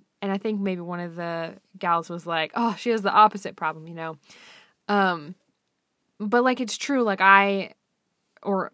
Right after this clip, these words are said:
who knows, <laughs> maybe this is my Enneagram type telling me this, that, <laughs> but, like, I had a really, really good childhood. Um, even in the podcast I recorded on Thursday, I said something about my parents,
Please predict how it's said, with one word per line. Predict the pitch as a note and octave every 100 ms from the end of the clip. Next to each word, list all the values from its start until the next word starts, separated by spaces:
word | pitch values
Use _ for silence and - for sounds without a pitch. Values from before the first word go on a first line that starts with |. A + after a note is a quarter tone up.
| E3+
who | G#3
knows, | F3 E3+
<laughs> |
maybe | A3 G3+
this | F#3 F#3
is | F#3
my | F3
Enneagram | E3+ D4 B3 E3+ E3 E3+
type | E3 - -
telling | - B3 A#3+
me | F#3+
this, | D#3 D3+ F3 F3 -
that, | F3+ E3 D#3 - G3+ - - F3 _
<laughs> | _ - - - A3+
but, | B3+
like, | C4+
I | C4+
had | D#4+ F4
a | F#4+
really, | E4 C#4+ D4 C#4+
really | B3+ A3+ B3 A#3
good | G#3+ G3+
childhood. | A#3 G#3 G3 F#3 D#3 C#3 -
Um, | F#3+ F3+
even | G#3+ A3+
in | C4+ B3+
the |
podcast | G#3+ A3 G3+ G3+ G3
I | F3+
recorded | F3 F3 F#3 F3+
on | E3
Thursday, | E3+ E3+ E3
I |
said | E3 F#3+
something | F3 E3
about | E3 D#3 D3+ E3+
my | E3
parents, | - E3+ E3 F#3+ -